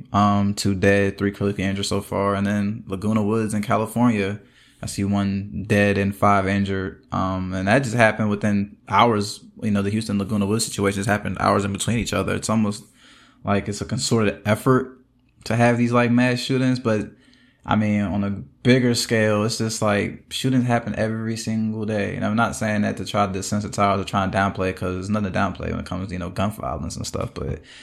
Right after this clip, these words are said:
like I've said on this very first episode of this podcast, like, until guns are,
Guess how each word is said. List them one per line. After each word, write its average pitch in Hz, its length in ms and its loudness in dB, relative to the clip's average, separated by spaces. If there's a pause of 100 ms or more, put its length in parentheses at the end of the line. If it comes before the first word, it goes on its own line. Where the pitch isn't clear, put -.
(200)
like 107 100 8
I've 123 160 4
said 131 160 4
on 123 80 6
this 120 140 2
very 120 240 4
first 117 260 -2
episode 107 340 0
of 101 100 0
this 101 60 -10
podcast, 98 580 0
like, 90 420 -6 (480)
until 131 280 2
guns 123 400 4
are, 110 260 0